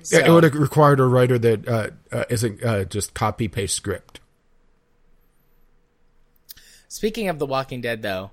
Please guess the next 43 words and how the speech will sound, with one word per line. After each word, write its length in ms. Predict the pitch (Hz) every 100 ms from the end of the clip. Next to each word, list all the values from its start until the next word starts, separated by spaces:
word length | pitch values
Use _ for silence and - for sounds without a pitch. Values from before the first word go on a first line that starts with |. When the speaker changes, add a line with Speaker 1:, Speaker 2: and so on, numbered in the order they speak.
| -
Speaker 1:
that's 220 | 110 -
a 120 | 107
good 220 | 104 104
segue 380 | - 110 104 98
to 120 | -
sort 220 | 101 107 98
of 60 |
the 80 | 87 _ -
second 380 | - 117 98 -
part 160 | 101
of 80 | 95
this, 280 | 92 92 -
which 160 | 107
is 120 | 107 -
Skybound 640 | - 123 123 127 123 110
gives 280 | 117 110 107
its 260 | 101 - -
update 400 | 110 - 107 104
on 80 | 101
The 60 |
Walking 400 | 101 101 101 107
Dead, 240 | 101 101 92
the 60 |
final 380 | - 101 101 92
season. 580 | - - 107 98 92 92 _ _ _ _ _
Um, 380 | 107 123 131 139
the 120 | 151
gist 600 | 143 127 151 202 233 -
of 160 | 147 127
this 200 | 127 -
article 680 | 104 117 113 - 110 113 - _ _ _ _ - -
is 260 | 123 110
that, 420 | 117 113 104 - - 107
um, 640 | 107 107 104 104 104 107 _ -
Skybound, 880 | - 151 139 131 110 107 110 - - _ _ _ _ _ _ _ -
uh, 220 | 101 98
or 40 | 135
Skybound 500 | - 131 113 110 107
Games, 380 | 107 107 101
the 60 | -
people 280 | 120 110 107
who 140 | 107
bought 640 | 107 110 113 117 - -